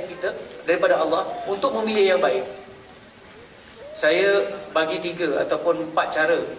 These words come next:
untuk memilih yang baik. Pertama, jadi orang yang baik. Yang kedua, ikut pilihan orang yang baik. Yang ketiga,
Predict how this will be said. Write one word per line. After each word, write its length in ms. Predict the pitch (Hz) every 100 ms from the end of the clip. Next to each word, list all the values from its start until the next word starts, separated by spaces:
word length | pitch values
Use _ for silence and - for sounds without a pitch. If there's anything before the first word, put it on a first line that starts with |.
| - - 151
untuk 240 | 151 -
memilih 400 | 156 156 151 151
yang 60 | 147
baik. 240 | 143 147 - - - - - - - - - -
Pertama, 400 | 156 151 202 247
jadi 240 | 226 202 220
orang 160 | 208 202
yang 160 | 196
baik. 240 | 175 175 170 - - - - - - - - - - - - - - - - - - - - -
Yang 160 | 175 202 214
kedua, 200 | 240 262 269 262 269 -
ikut 280 | 233 233 277 -
pilihan 320 | 233 220 226
orang 240 | 214 196 185
yang 160 | 180
baik. 240 | 143 131 131 - - - - - - - - - - - - - - - - - - - - - - 127
Yang 200 | 156 190 202
ketiga, 340 | 208 220 233